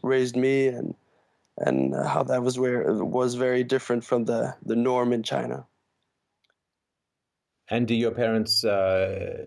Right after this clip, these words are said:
Speaker 2: did they raise you
Speaker 1: Yeah.
Speaker 2: peacefully?
Speaker 1: Yeah, they certainly did. They did.
Speaker 2: And what do your parents think of your girlfriend?
Speaker 1: Th-, they love her. They really, really like her. Yeah, uh, and, you know, uh,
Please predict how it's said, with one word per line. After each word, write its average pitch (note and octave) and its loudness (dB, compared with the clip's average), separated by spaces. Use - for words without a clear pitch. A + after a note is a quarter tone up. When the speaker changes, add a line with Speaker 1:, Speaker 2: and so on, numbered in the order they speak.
Speaker 2:
did A2+ 0
they A#2 2
raise A2 0
you A2+ 4
Speaker 1:
Yeah. - 2
Speaker 2:
peacefully? D#3 0
Speaker 1:
Yeah, C3 -4
they - -6
certainly C3+ -2
did. C3 -4
They - -10
did. D#3 -4
Speaker 2:
And A2+ 2
what A#2 2
do A#2+ 0
your A2+ 2
parents A2+ 2
think A2 0
of G#2+ 0
your G#2+ 4
girlfriend? G#2 0
Speaker 1:
Th-, - -10
they C3+ 0
love C3 2
her. B2 -2
They B2+ 0
really, B2+ 2
really B2 0
like C#3 -6
her. B2 -6
Yeah, D#3 2
uh, A2 2
and, C#3+ 2
you C3 0
know, C#3+ 0
uh, C#3+ -6